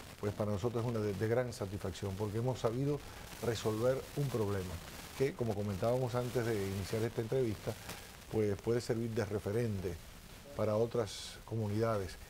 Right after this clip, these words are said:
que ya estamos también, eh, trabajando, como es el caso de la Mesopotamia, en San Juan de la Maguana,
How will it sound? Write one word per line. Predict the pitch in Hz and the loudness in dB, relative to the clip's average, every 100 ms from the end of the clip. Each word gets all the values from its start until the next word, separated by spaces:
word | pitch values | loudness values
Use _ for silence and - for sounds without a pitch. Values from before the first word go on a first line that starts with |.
| - | -2
que | 120 | 2
ya | 135 170 | 6 4
estamos | - 160 143 | 4 2 2
también, | 107 107 120 107 92 85 - | -2 0 0 0 -4 -10 -8
eh, | 101 101 92 | -4 -4 -2
trabajando, | 95 98 143 123 101 - - - | -2 0 0 0 -4 -8 -12 -4
como | 104 | 0
es | 117 | 0
el | 107 | 0
caso | 117 127 | 2 2
de | 113 | 2
la | |
Mesopotamia, | 110 98 95 98 110 98 95 - - - - | 0 -2 -4 -2 -2 -2 -4 -10 -14 -12 -8
en | 98 | -2
San | 98 | 0
Juan | 104 107 | 0 0
de | 101 | 0
la | |
Maguana, | 95 101 127 101 | 0 0 0 -2